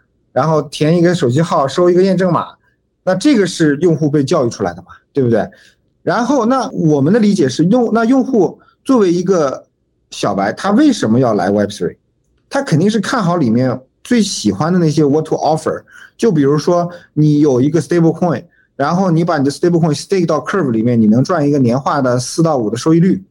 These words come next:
但中间太复杂了，这个过程。你如果让你的 auntie 去到 Curve 里面去，这个简直就要，要命了。那我们要做的就是让他用 Bybit 的注册，然后他会在我们的 website 看到 Curve 的 yield，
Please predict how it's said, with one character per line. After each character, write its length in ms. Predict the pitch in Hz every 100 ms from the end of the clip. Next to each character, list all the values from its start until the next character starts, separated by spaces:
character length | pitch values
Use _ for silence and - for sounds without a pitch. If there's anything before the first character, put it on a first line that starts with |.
| _
但 200 | 254 233
中 160 | 277 262
间 160 | 285
太 260 | 277 320 240
复 160 | 208
杂 180 | 139 90
了， 120 | 110
这 140 | 101 120
个 100 | 101
过 160 | 110
程。 180 | 98 78 107
你 80 | 160
如 140 | 220
果 100 | 269
让 100 | 269
你 40 |
的 60 | 165
auntie 500 | 170 220 262 - 180
去 240 | - 185 170 - _ _ _ _
到 160 | 220 196
Curve 380 | - 294 285 156
里 100 | 120
面 140 | 127
去， 160 | 123 135
这 140 | 233
个 120 | 190
简 180 | 160 120
直 160 | 113 139
就 120 | 151
要， 120 | 139
要 160 | 170 165
命 160 | 185
了。 180 | 127 90 - - _ _
那 100 | 214
我 140 | 202 139
们 120 | 170
要 120 | 233
做 180 | 220 202
的 60 | 170
就 120 | 170
是 240 | 160 117 - _ _ -
让 140 | 185
他 180 | 180 196
用 300 | 208 196 151
Bybit 240 | 180 196 196
的 80 |
注 100 | 190
册， 360 | 196 220 131 - _ _ _
然 160 | - 151
后 160 | 175 143
他 180 | -
会 160 | 180 175
在 140 | 180
我 100 | 160
们 140 | 120 147
的 80 | 170
website 300 | 170 156 -
看 180 | 185
到 100 | 156
Curve 320 | 135 - 190 135
的 80 |
yield， 380 | 127 165 180 107